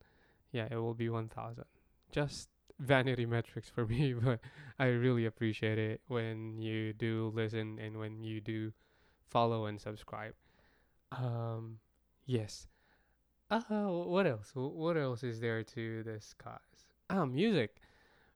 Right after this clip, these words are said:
Music. The O S T of twenty-five twenty-one is really good. And actually,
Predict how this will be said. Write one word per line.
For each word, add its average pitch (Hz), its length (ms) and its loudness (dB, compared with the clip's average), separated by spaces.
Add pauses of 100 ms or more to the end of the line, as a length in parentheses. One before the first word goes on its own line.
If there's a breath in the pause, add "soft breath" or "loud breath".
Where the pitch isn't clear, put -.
Music. 139 520 2 (600)
The 147 340 4
O 135 140 4
S 180 220 0
T 180 260 0
of 117 380 2 (380)
twenty-five 135 500 0
twenty-one 120 400 -2
is 120 260 -4
really 117 320 0
good. 107 400 -2 (560 soft breath)
And 123 380 0
actually, 165 380 2